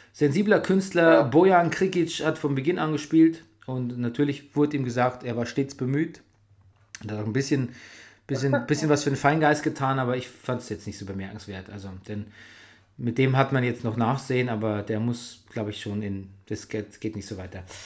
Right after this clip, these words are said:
Speaker 1: Die erste, ist es nicht auch die erste Niederlage von Augsburg unter dem Trainer Manuel Baum gewesen? Oder gab's da schon eine? Ich glaub nicht, oder? Die
Speaker 2: Ja.
Speaker 1: waren jetzt ganz solide unter dem.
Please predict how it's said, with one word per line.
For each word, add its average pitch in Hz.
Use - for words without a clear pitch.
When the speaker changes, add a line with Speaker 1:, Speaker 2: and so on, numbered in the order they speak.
Speaker 1:
Die 139
erste, 170
ist 170
es 214
nicht 233
auch 170
die 185
erste 180
Niederlage 180
von 160
Augsburg 160
unter 160
dem 139
Trainer 143
Manuel 139
Baum 123
gewesen? 185
Oder 127
gab's 117
da 110
schon 101
eine? 95
Ich -
glaub 143
nicht, 208
oder? 185
Die 127
Speaker 2:
Ja. 120
Speaker 1:
waren 120
jetzt -
ganz 151
solide 147
unter 107
dem. 98